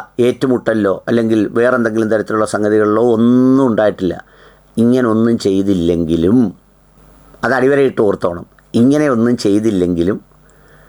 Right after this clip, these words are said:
അവസരം കിട്ടുമ്പോൾ ഇതുപോലെ അടിക്കും എല്ലാ വെള്ളാപ്പള്ളിമാരും. <laughs> അപ്പോൾ അത് ജമാഅത്ത് ഇസ്ലാമിക്കെതിരാണ്, ഇത് കാന്തപുരത്തിനെതിരാണ് എന്നൊക്കെ പറഞ്ഞ് വെപ്രാളം പിടിക്കുന്ന ബോധമില്ലാത്ത സംഘടനാ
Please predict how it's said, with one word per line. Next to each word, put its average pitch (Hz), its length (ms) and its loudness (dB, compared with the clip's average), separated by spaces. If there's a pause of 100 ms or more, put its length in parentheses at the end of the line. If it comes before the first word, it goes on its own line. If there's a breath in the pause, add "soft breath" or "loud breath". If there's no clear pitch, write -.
(420 soft breath)
അവസരം 131 460 0
കിട്ടുമ്പോൾ 98 480 -2 (320)
ഇതുപോലെ 101 640 0 (200)
അടിക്കും 95 360 -4 (760)
എല്ലാ 95 280 0 (300)
വെള്ളാപ്പള്ളിമാരും. 95 800 -2 (460)
<laughs> - 1900 -10
അപ്പോൾ 160 200 -4
അത് 147 120 -2 (120)
ജമാഅത്ത് 151 340 0
ഇസ്ലാമിക്കെതിരാണ്, 123 840 0 (120)
ഇത് 117 100 -2 (100)
കാന്തപുരത്തിനെതിരാണ് 127 1120 0
എന്നൊക്കെ 117 380 -2
പറഞ്ഞ് 117 240 0 (500 loud breath)
വെപ്രാളം 156 480 0
പിടിക്കുന്ന 127 380 0
ബോധമില്ലാത്ത 135 920 0
സംഘടനാ 156 680 0